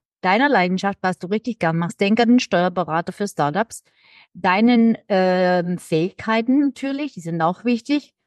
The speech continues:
Und, ähm, ähm, und deinen Erfahrungen, deinen persön-, deinen persönlichen Erfahrungen, deinen gelebten, erlebten Erfahrungen.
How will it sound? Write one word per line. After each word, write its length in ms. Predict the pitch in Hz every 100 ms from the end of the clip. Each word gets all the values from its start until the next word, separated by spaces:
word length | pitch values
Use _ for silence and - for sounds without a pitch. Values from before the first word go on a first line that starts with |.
| _ _ _ _
Und, 420 | - 226 226 214 -
ähm, 720 | 202 202 202 196 196 190 _ _ _ _ _ _ _ _ _ _ 147
ähm, 760 | 185 185 180 180 180 175 175 _
und 160 | 220 190
deinen 220 | 190 214
Erfahrungen, 640 | 170 - 180 160 143 139
deinen 260 | 175 190 196
persön-, 520 | 185 - 214 226 214
deinen 260 | 180 180
persönlichen 960 | 170 170 - 233 240 233 - 208 202 202 _ _ _ _ _ -
Erfahrungen, 960 | 185 - - 156 156 147 135 82 - _ _ -
deinen 240 | 151 151
gelebten, 720 | 170 160 196 240 - 220 214 -
erlebten 640 | 180 190 185 170 - 170
Erfahrungen. 760 | - 156 - 160 160 135 123